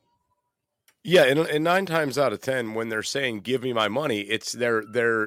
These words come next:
or "Give you my money," it's for rankings. That's their big thing. For rankings, for rankings, for rankings.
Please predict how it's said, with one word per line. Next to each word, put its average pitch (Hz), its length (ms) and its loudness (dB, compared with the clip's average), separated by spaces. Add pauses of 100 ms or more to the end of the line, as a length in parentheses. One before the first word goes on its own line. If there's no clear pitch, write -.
or 107 100 -6
"Give 123 180 -8
you 127 80 -8
my 107 120 0
money," 123 280 -2
it's - 320 -6 (240)
for 160 320 -2
rankings. 113 640 -2
That's 110 260 -4
their 107 180 -4
big 92 280 -6
thing. 85 320 -8
For 107 280 -6
rankings, 98 500 -6
for - 180 -14
rankings, 92 460 -8
for 90 160 -12
rankings. 107 400 -4